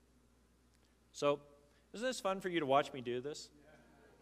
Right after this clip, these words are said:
I actually enjoy this. I don't know if you guys do, but I'm gonna assume God didn't, I'm gonna assume either I missed it or the Lord gave it to me, but I'm gonna pray into it. So Holy Spirit, yeah, come to Cole right now.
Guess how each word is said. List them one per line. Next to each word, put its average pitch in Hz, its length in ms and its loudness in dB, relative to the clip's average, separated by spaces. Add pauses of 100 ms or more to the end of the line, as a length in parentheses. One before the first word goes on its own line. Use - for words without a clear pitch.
(320)
I 165 80 12
actually 226 240 12
enjoy 151 340 12
this. 127 240 8
I 131 160 10
don't 131 200 8
know 127 120 6
if 123 120 0
you 139 100 4
guys 117 240 10
do, 113 120 4
but 120 280 6
I'm 165 160 10
gonna 202 140 6
assume 190 520 8 (360)
God 151 300 12
didn't, 175 300 8
I'm 139 300 10
gonna 147 140 6
assume 156 420 2 (200)
either 127 220 10
I 120 40 10
missed 156 300 8
it 190 120 6
or 147 60 4
the 123 120 6
Lord 143 220 10
gave 165 160 10
it 131 100 2
to 135 100 2
me, 131 120 4
but 131 140 4
I'm 123 100 2
gonna 139 140 -2
pray 160 300 4
into 175 280 0
it. 120 120 2
So 113 160 2
Holy 123 260 6
Spirit, 170 440 4 (1200)
yeah, 117 200 10 (600)
come 175 200 12
to 185 60 4
Cole 180 340 12
right 123 260 8
now. 131 340 0